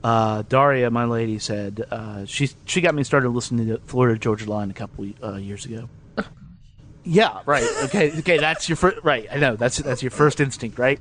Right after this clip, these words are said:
Speaker 1: So, s-, so she lays it out there, like, but hey, this is just, like, fun pop music.
Speaker 2: Mm-hmm.
Speaker 1: And, and I don't wanna listen to it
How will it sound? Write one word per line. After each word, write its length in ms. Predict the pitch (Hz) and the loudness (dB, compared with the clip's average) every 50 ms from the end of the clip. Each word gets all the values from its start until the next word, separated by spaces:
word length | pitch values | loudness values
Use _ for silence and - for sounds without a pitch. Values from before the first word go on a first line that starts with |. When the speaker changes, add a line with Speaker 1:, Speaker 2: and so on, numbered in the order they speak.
| - | -4
Speaker 1:
So, 720 | - - - - - - - - - 208 196 190 180 180 - - - - - - 349 359 - - | -10 -10 -10 -10 -12 -8 -4 4 6 8 8 8 8 6 4 -2 -18 -20 -16 -16 -16 -16 -14 -8
s-, 280 | - - - - - - - | -4 -4 -2 -4 -4 -6 -8
so 460 | - - 208 196 185 175 170 170 - - - - - - - - - - - - - | -6 2 4 6 6 6 4 2 -2 -8 -20 -20 -20 -20 -20 -20 -20 -20 -20 -14 -10
she 320 | - - - 214 196 151 - - | -6 -2 0 0 0 0 -2 2
lays 240 | 180 190 220 262 247 | 4 4 4 6 4
it 120 | 285 208 | 4 4
out 240 | 175 202 285 - - | 6 4 4 2 4
there, 200 | 143 127 120 120 | 4 6 6 6
like, 280 | 127 127 120 120 117 - - - - - | 6 6 4 4 2 0 -4 -16 -10 -4
but 100 | - 147 | -4 -4
hey, 480 | - - 180 220 196 131 117 110 104 101 - 120 | -2 0 2 2 2 2 0 -2 -6 -10 -4 2
this 240 | 143 180 202 - | 2 2 4 6
is 100 | 320 302 | 4 2
just, 380 | - - - 151 135 - - - | 2 4 4 4 4 4 0 0
like, 160 | 135 123 113 - - - | 0 0 0 -4 -10 -4
fun 260 | - 139 131 127 120 | 0 2 2 2 2
pop 340 | 117 - 139 139 147 - - | 0 0 2 2 0 0 -2
music. 360 | 123 107 98 92 95 95 - - - - - - | -8 -8 -6 -8 -10 -12 -14 -16 -20 -16 -6 2
Speaker 2:
Mm-hmm. 260 | 233 247 262 247 254 | 6 6 6 8 8
Speaker 1:
And, 100 | 226 - | 6 4
and 280 | - 185 - 147 151 156 | 4 4 2 2 2 4
I 240 | 147 151 165 196 220 | 4 4 6 6 6
don't 220 | 247 240 196 156 | 6 6 4 4
wanna 200 | 170 170 156 151 | 2 2 2 2
listen 380 | 143 147 147 139 - 143 127 120 | 4 2 2 2 2 -6 -6 -6
to 320 | - - - 127 120 113 | -6 -6 -4 -4 -2 -2
it 120 | 110 117 | -4 -4